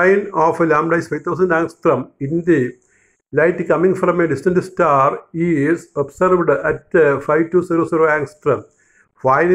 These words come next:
the recession, find the recession velocity of the star. What is the distance of the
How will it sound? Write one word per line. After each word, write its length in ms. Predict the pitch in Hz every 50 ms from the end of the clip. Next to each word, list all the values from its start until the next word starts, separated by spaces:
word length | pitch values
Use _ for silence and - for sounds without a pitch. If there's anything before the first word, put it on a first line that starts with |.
| 180 180
the 100 | 175 151 139 147 - 131 139
recession, 460 | 135 - 190 180 - - 190 156 117 - - - _ _ _ - - - _ _ _ _ _ _ _ _ _ _ _ _ _ -
find 260 | 135 139 147 165 170 165
the 60 | 165 156 139
recession 440 | 131 - - 180 175 - - - 165 151 - 156 143
velocity 520 | 143 156 170 - - 170 - - 180 170 165 156 135 127 147
of 80 | 156 151 - - _ -
the 80 | 165 151 - -
star. 480 | - _ _ 170 160 156 147 127 113 - - - _ _ _ _ _ _ _ _ _ _ 127
What 160 | 135 135 - 185 185
is 80 | 175 - - 190
the 80 | 175 165 156 139 131 139
distance 600 | 135 139 - _ _ _ 190 185 180 180 170 180 - - 147
of 80 | 147 147 - -
the 80 | 165